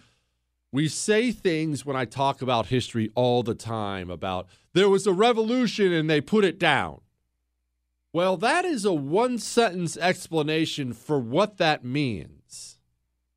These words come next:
That means people died. That means almost undoubtedly there were people thrown in prison, shot, tortured. That means it was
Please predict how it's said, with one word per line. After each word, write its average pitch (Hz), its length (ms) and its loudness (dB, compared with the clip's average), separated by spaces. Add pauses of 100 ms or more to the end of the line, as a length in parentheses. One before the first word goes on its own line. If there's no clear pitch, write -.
(600)
That 226 300 2
means 285 340 -2
people 180 480 0
died. 87 760 0 (680)
That 156 200 0
means 165 360 -2
almost 180 560 0
undoubtedly 127 800 2
there 131 220 2
were 160 180 0
people 120 420 -6
thrown 120 380 -4
in 101 160 -6
prison, 104 440 -2
shot, 131 540 0
tortured. 113 640 -4 (1600)
That 151 260 2
means 135 480 -2
it 151 160 0
was 123 600 -4